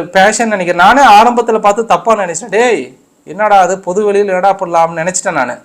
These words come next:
அதுக்கப்புறம் தான் புரிஞ்சுக்கிட்டேன், ரியலைஸ் பண்ணிட்டேன், "ஓஹோ இது பேஷனா?" எத்தனை பேர் சொல்லுங்க, ஆரம்பத்துல இந்த வீடியோவை பார்த்து "நான் அப்படி நினைச்சிட்டேன்" அப்படின்னு எத்தனை பேர் நினைச்சீங்க? கடைசியில பார்த்தா இப்படி எல்லாமே பேஷன்னு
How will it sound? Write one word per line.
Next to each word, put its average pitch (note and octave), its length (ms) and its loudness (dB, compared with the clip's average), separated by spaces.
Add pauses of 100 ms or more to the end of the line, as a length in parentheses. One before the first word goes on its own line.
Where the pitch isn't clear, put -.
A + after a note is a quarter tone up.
(400)
அதுக்கப்புறம் B3+ 500 2
தான் B3+ 180 4
புரிஞ்சுக்கிட்டேன், A3+ 560 0
ரியலைஸ் G#3+ 340 2
பண்ணிட்டேன், G3 380 0
"ஓஹோ A3+ 320 4
இது E3 220 -6
பேஷனா?" G3 640 -2 (720)
எத்தனை A#3 320 0
பேர் A#3+ 140 4
சொல்லுங்க, A3 400 -2
ஆரம்பத்துல G3+ 680 4
இந்த G#3 140 -4
வீடியோவை G3 380 2
பார்த்து F3 300 -4
"நான் F#3 140 2
அப்படி F3 180 -4
நினைச்சிட்டேன்" E3+ 400 -6
அப்படின்னு E3 300 -6
எத்தனை E3+ 140 -10
பேர் D#3 220 -6
நினைச்சீங்க? D3 360 -6 (300)
கடைசியில A3+ 320 0
பார்த்தா G#3 220 -2
இப்படி A3+ 360 -2
எல்லாமே A3 300 4
பேஷன்னு G#3 600 -4